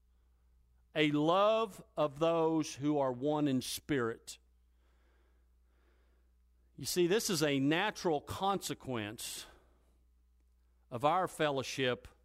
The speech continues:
with God the Father, which is also a natural consequence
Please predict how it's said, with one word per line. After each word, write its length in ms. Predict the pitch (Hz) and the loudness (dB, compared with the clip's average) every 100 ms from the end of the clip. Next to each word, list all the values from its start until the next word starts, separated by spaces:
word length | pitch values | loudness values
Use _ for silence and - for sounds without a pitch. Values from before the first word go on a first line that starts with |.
| _ _ _ _ _ _ _ _ _ _ _ _ - | _ _ _ _ _ _ _ _ _ _ _ _ -12
with 180 | 110 - | -12 -4
God 280 | 139 127 | 0 0
the 80 | 117 | -2
Father, 540 | - 135 117 98 92 92 _ _ _ _ _ _ _ _ _ - | -4 -2 -2 -4 -12 -18 _ _ _ _ _ _ _ _ _ -6
which 200 | 139 147 | -2 2
is 120 | 139 | 4
also 420 | 170 196 - 147 | 4 2 2 2
a 100 | 135 | 2
natural 840 | 131 143 135 - 131 120 107 95 - - | 0 0 -4 -4 -2 -2 -2 -8 -20 -4
consequence 1000 | 143 131 - 113 - 113 110 110 - | -2 -2 -4 -12 -8 -6 -6 -10 -14